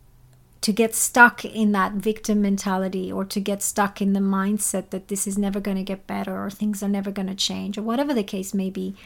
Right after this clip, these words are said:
does not serve us. So creating an action plan for those difficult times, for those difficult days, for those difficult seasons is really important, you know, to,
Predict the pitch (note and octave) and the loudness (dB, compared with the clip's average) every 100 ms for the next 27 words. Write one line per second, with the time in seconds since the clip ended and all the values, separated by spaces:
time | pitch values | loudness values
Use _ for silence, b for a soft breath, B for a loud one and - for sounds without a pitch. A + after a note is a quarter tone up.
0 | B B B A3 G3+ G#3+ G3+ - - G3 | B B B -2 2 2 2 0 -2 0
1 | F#3+ G3 - - - - b b b b | 0 -4 -4 -4 -6 -14 b b b b
2 | b b - A3+ G#3+ G3+ - A#3 A#3+ B3 | b b 0 4 4 4 2 6 6 6
3 | B3 A3 G#3 - A3+ G#3 G#3 G3 F#3+ F#3 | 6 4 4 2 2 2 0 0 0 -2
4 | G3 G3 G3 F#3+ G#3 G#3 A3 G#3+ G3 - | -2 -2 -2 -2 -2 -2 -2 -4 -4 -4
5 | G3 F#3 F#3 F#3 G3 - F#3+ F#3+ F#3+ G3 | -2 -2 -2 -4 -6 -6 -6 -4 -4 -4
6 | G#3+ G3+ G3+ G3 F#3+ F#3 F#3 F3+ - - | -4 -2 -2 -2 -4 -2 -4 -4 -8 -12
7 | b b b b b b - G#3 G3+ G3 | b b b b b b -2 0 0 0
8 | G3+ A#3 A3 G#3 - A3 A3 G3+ F3+ F3 | 0 0 -2 -2 0 4 4 2 -2 -4
9 | F3 - - - A3 G3 G3+ G#3 G#3 G3+ | -4 -2 -2 -4 -2 -2 0 2 2 2
10 | G3+ - F#3 - E3 F#3+ - - - - | 0 -2 -6 -6 -10 -10 -12 -14 -20 -20
11 | - - - - - - - - - - | -20 -20 -20 -20 -20 -20 -20 -20 -20 -16
12 | - - A3 G3+ A3 B3+ - G3+ G3 F#3+ | -10 0 2 4 2 0 0 2 2 0
13 | F#3+ | -2